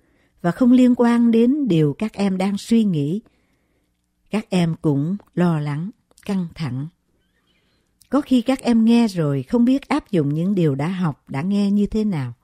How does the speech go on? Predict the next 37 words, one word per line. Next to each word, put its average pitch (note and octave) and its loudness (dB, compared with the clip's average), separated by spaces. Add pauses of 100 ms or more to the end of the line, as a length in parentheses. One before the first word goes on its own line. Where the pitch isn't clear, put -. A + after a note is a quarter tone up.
(920)
Hoặc G3 -2
các C4 -2
em A#3 2
có B3 0
những F3 0
điều C#3+ -2
thắc - -8
mắc, C#4 2 (180)
chưa B3 2
hiểu F3+ -2 (560)
mà E3 0
không A3+ 2
dám A#3 2
hỏi D#3+ -4 (480)
và D#3 -2
cũng D#3 -4
không F#3+ -2
biết G#3+ -2
hỏi C#3 -6
ai. D3+ -4 (1600)
Cũng D#3 -2
có G#3 -2
em F#3 -2
đến G3 2
nhà D#3 0
thờ D3 -2
mà C#3+ 0
lo G3+ 0
lắng A3+ 0
không A#3+ 2
vui A#3 2 (680)
vì D3+ 2
không F3 -4
có F#3 -2
bạn, C#3+ -2 (540)
vì E3+ 2
thầy D3 0